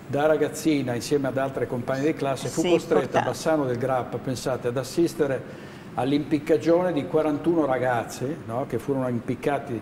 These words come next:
Speaker 1: agli alberi dell'attuale Viale, eh, dei Martiri, perché, eh, era stata una rappresaglia, eh,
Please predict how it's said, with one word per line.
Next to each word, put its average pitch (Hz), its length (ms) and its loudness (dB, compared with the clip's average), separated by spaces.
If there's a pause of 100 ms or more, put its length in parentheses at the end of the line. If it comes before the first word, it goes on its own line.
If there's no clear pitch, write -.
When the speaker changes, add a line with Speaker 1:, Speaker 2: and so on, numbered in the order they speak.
(640)
Speaker 1:
agli 123 240 0
alberi 127 540 2
dell'attuale 113 680 0
Viale, 110 320 0 (520)
eh, 104 280 -4
dei 123 160 2
Martiri, 139 720 2 (380)
perché, 143 800 6
eh, 127 360 2
era 131 280 2
stata 139 340 -2
una 123 160 0
rappresaglia, 131 880 2
eh, - 540 -14